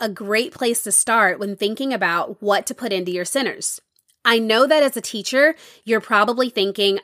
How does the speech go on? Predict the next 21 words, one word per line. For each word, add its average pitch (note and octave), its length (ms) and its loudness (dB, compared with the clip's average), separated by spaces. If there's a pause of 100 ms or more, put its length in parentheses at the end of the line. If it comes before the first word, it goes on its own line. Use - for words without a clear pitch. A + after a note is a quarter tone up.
"I G#3+ 120 0
always G#3 420 0
feel C4 160 0
so A3 300 0
rushed. F#3+ 520 0
I G#3 120 -2
feel A3+ 180 -2
like G#3+ 160 0
I G3 80 0
don't G3 300 0
have G3 180 -2
enough F#3 200 -4
time." G3+ 520 -2 (440)
And A3+ 180 4
so A#3+ 160 2
by A3 120 6
having A#3 500 2
this A#3+ 180 -2
block G#3 280 0
of G#3 60 -8
time F#3+ 440 -2